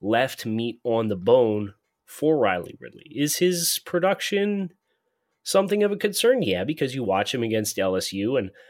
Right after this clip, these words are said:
I didn't think he stacked Greedy Williams particularly well throughout a vast majority of that game until he caught two big chunk plays in the, the fourth quarter of that football game when Georgia was down big,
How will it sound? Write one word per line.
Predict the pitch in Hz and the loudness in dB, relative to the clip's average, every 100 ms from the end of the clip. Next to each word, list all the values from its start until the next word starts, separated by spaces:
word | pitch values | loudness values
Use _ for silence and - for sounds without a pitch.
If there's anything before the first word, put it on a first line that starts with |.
| _ | _
I | - 123 | -2 0
didn't | 143 143 | 0 -2
think | 143 | -6
he | 117 | -6
stacked | 110 - 110 95 107 - | -4 -2 -2 -2 -4 -8
Greedy | - 117 113 107 | -6 -4 -2 -2
Williams | 101 104 117 127 - | -2 -2 -2 -6 -6
particularly | 117 110 120 117 110 107 104 | -6 -4 -6 -4 -2 -2 -2
well | 98 98 107 | -2 0 0
throughout | - 107 101 98 - _ _ - | -2 -2 0 0 -4 _ _ -6
a | 101 | -6
vast | 87 104 104 - | -2 -2 -2 -4
majority | 113 110 110 107 | -2 0 0 0
of | 104 95 | -2 -2
that | 104 101 | -2 -2
game | 104 113 160 | -4 0 0
until | 120 101 | -2 -4
he | 101 | -4
caught | - 107 - | -2 -2 -2
two | - 123 | -4 -4
big | 113 123 117 - | -4 -4 -4 -2
chunk | - 117 120 - _ _ _ | -2 -2 -2 -10 _ _ _
plays | - 117 120 139 139 | 2 4 4 2 2
in | 110 | 2
the, | 107 101 95 _ | 4 4 2 _
the | 113 | -4
fourth | 107 - 131 - | -4 -2 -4 -4
quarter | 131 120 | 0 2
of | 113 | 2
that | 110 101 | 0 -2
football | - - 123 123 | -4 2 6 6
game | 110 123 147 | 4 0 0
when | 104 98 | 0 -2
Georgia | 110 110 120 | -2 -2 -2
was | 110 98 | -2 -2
down | 104 107 104 | 0 2 0
big, | 101 107 143 | 0 -2 -2